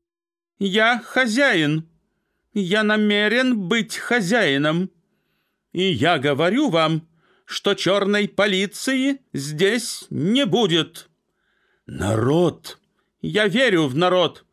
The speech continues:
«Потому что вы анахронизм, человек из прошлого, игра случая.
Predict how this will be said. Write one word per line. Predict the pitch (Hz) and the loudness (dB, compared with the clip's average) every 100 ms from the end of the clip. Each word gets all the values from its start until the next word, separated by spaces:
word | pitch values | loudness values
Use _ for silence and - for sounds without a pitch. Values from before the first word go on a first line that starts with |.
| _ _ _ _ - | _ _ _ _ -8
«Потому | 95 113 127 127 | -4 0 0 0
что | - 123 120 | -2 0 2
вы | 135 135 | 0 0
анахронизм, | 123 139 110 131 147 165 127 82 80 71 - _ _ _ _ _ _ | 0 -2 -2 -2 0 0 0 -2 -6 -8 -10 _ _ _ _ _ _
человек | - 131 151 170 175 165 | -6 0 2 2 2 0
из | 165 - | -2 -2
прошлого, | 175 156 - 92 92 87 82 80 _ _ _ _ - | -2 0 -2 -2 -2 -2 -4 -8 _ _ _ _ -8
игра | 104 107 120 135 | -4 -2 0 0
случая. | 120 107 143 156 - 92 95 80 76 | -2 -2 0 0 -2 -2 -2 -2 -6